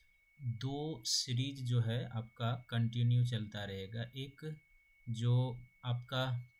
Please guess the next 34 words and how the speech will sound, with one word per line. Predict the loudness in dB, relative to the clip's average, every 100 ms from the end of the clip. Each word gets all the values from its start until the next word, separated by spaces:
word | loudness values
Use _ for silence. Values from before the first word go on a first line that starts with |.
| -6
पीवाईक्यूएस | 0 2 4 2 2 0 -4 -16 _ -4 2 4 2
का | 2 2
सीरीज | 4 2 0 0
है | 0 -4 -6 -4
वो | -2
चलता | 0 -2 -2 0
रहेगा, | 0 0 -2 -4 -6 -10 _ _ _ _
और | -4 -2 -2 -4
एक | -8 -6 2
धीरे | 4 4
धीरे | 4 6
हम | 6 6
लोग | 4 0 -4 -4
प्रादेशिक | -2 0 0 0 -2 -8 -4 -2 -2 0
मैपिंग | 0 0 -2 -8
यानी | -6 -8
जो | -4
वर्ल्ड | 0 0 0 0
मैपिंग | 2 2 0 -4 -8
का | -4
पोर्शन | -4 -2 -4 -2 2 2
है, | 2 -8 -14 _ _ _ _ -8
जो | -2 0
अभी | 0 0 0 2
हर | 0 -4
एक | -6 -4
एग्जाम | -2 0 0 0
में | 0 -2
महत्वपूर्ण | -2 -2 -2 -4 -2 2
होता | 2 2 -4 -6
जा | -4 -6
रहा | -4
है, | -6
तो | -6